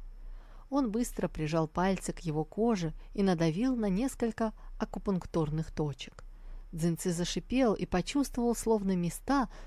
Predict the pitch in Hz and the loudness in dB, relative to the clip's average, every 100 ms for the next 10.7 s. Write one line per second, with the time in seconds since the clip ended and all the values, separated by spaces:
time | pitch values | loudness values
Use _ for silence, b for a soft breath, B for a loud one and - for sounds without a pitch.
0 | - 196 180 175 185 170 165 165 160 165 | -2 0 2 2 2 4 4 4 4 4
1 | 156 156 156 175 151 - 214 202 b b | 4 0 0 0 -4 -2 -2 -2 b b
2 | 202 180 170 160 165 160 - - 226 226 | -2 2 2 4 4 2 -2 -4 0 2
3 | 151 160 b b b - 214 - 170 170 | 0 -4 b b b -2 0 2 2 4
4 | 240 202 196 196 - - 285 254 254 - | 2 2 2 0 -2 2 4 4 2 0
5 | 262 240 156 147 B B B B B - | 2 4 4 0 B B B B B 0
6 | 180 170 156 160 160 151 156 170 180 156 | 2 2 2 2 2 2 2 2 2 0
7 | 143 160 - - - - - 175 175 - | -2 -10 -16 -16 -16 -6 0 2 2 0
8 | - 185 165 - 170 175 175 247 254 - | 2 2 2 0 2 2 0 -2 -2 0
9 | 165 165 160 - - 247 247 254 233 196 | 2 2 2 -2 -2 0 2 0 2 2
10 | 208 - 185 165 156 - 151 | 2 0 -2 -2 -2 -6 -8